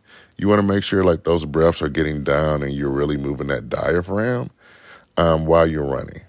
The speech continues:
right? And one of the ways or one of the exercises that you can do to, like, test this out,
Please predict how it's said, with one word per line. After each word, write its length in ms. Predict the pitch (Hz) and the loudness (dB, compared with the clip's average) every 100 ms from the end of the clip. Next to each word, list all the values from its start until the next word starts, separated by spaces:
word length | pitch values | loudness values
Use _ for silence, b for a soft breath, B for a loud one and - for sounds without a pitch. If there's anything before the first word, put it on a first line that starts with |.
| _ - | _ -6
right? 360 | 85 87 78 - B B B - | -2 -2 -4 -10 B B B -2
And 560 | 95 90 87 80 76 - _ _ _ _ _ _ _ _ _ - | 0 2 0 -2 -8 -16 _ _ _ _ _ _ _ _ _ 0
one 220 | 95 113 | 2 4
of 40 | |
the 60 | 110 | 4
ways 320 | 92 90 87 | 4 4 2
or 60 | 76 | -2
one 160 | 85 | -2
of 60 | 87 | 0
the 100 | 73 | -2
exercises 600 | 80 71 85 76 73 73 | -2 -6 0 0 0 -4
that 200 | 78 76 | -6 -8
you 60 | - | -10
can 140 | 78 | -8
do 200 | 71 76 | -6 -8
to, 160 | - 67 | -8 -6
like, 260 | 65 - | -6 -8
test 280 | - 71 - | -8 -10 -8
this 180 | 73 - | -12 -12
out, 340 | - 71 80 | -4 0 0